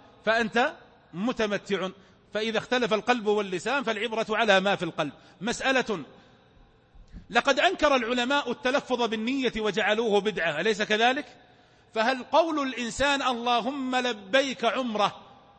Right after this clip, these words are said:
أو "لبيك حجاً وعمرة" أو "لبيك حجاً"، هل يعتبر من التلفظ بالنية؟ الجواب: لا، وإنما يعتبر من الإهلال بالنسك للإشعار بالدخول فيه. شوفوا يا أخوان،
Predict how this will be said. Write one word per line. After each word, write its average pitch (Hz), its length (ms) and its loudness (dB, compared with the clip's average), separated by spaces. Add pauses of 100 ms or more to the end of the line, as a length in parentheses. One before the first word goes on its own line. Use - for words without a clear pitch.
(320)
أو 214 120 2
"لبيك 233 440 0
حجاً 226 420 0
وعمرة" 262 340 0
أو 240 180 0
"لبيك 220 400 -2
حجاً"، 165 380 -4 (240)
هل 269 220 -2
يعتبر 311 520 2
من 269 140 -4
التلفظ 254 540 -2
بالنية؟ 240 600 -2 (920)
الجواب: 208 680 4 (360)
لا، 196 500 4 (540)
وإنما 240 680 -2
يعتبر 233 600 0
من 226 180 -6
الإهلال 226 720 -2
بالنسك 240 540 -6 (500)
للإشعار 233 640 -2
بالدخول 208 580 0
فيه. 147 180 -8 (880)
شوفوا 262 260 -4
يا 233 60 0
أخوان، 160 240 -8